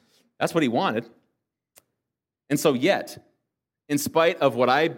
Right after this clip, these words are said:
imagine, I mean, I don't know this, but I imagine this to be probably one of the worst sermons on the planet, right? He didn't want them to believe. Can you imagine that?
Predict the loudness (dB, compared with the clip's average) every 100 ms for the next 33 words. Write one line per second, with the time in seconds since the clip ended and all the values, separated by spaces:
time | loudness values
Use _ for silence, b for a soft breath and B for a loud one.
0 | -4 -2 0 -2 -4 -6 -4 -6 -6 -4
1 | -2 -2 -4 -6 -8 -4 -2 0 0 -2
2 | -2 -4 -6 -8 -10 -8 -8 -8 -6 -4
3 | -2 -2 -2 -2 -4 -4 -2 -2 -4 -6
4 | -6 -6 -6 -8 -8 -6 -6 -8 -12 _
5 | _ _ _ _ _ _ _ _ _ -4
6 | -4 -4 -10 -4 -2 -2 0 0 0 0
7 | -2 -2 -2 2 2 2 -2 -10 -6 -4
8 | -4 -4 -4 -6